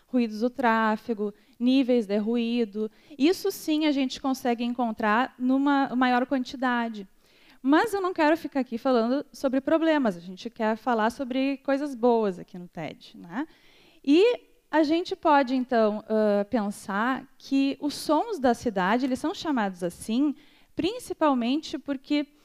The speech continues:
não só porque eles são projetados na cidade, porque eles são produzidos na cidade, mas também porque eles são sentidos na cidade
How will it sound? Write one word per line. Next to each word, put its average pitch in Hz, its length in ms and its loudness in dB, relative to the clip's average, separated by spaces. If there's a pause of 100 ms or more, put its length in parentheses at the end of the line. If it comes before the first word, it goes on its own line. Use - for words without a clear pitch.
(260)
não 294 120 -6
só 466 120 -2
porque 415 200 0
eles 302 120 0
são 277 140 -2
projetados 233 800 2
na 208 100 -4
cidade, 190 720 -2
porque - 240 -8
eles 226 180 -2
são 233 380 -2
produzidos 233 760 0
na 196 120 -6
cidade, 190 680 -4 (400)
mas 262 600 0
também 247 920 -2
porque 262 280 -4
eles 294 180 -2
são 330 400 -2
sentidos 339 720 -4
na 220 100 -6
cidade 214 720 -6